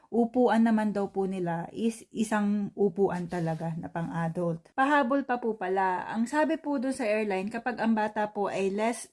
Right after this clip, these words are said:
two years old, kailangan daw po isang bata, isang adult. Bakit? Kasi sa isang bata na less two years old, iuupo mo sa lap. So, kailangan merong guardian yung isang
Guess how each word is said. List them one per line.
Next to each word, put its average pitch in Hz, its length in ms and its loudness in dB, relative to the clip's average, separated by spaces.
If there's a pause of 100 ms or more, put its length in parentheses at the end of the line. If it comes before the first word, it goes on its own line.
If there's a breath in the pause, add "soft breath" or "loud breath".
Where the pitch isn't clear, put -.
two 220 160 -4
years 220 400 0
old, 175 400 -4 (320 loud breath)
kailangan 262 560 4
daw 226 240 -2
po 196 80 -2
isang 285 400 -2
bata, 220 400 0
isang 202 320 -6
adult. 165 480 -8 (480)
Bakit? 202 480 -4 (320 soft breath)
Kasi 240 320 0
sa 233 160 -2
isang 311 320 0
bata 262 320 4
na 208 240 0
less 220 240 0
two 240 160 -6
years 214 320 -4
old, 170 320 -4 (320)
iuupo 233 560 0
mo 202 160 -2
sa 156 160 -6
lap. 156 320 -6 (160)
So, 214 240 -8
kailangan 208 720 -2 (240)
merong 240 480 2
guardian 175 560 -2
yung 170 60 -6
isang 165 260 -6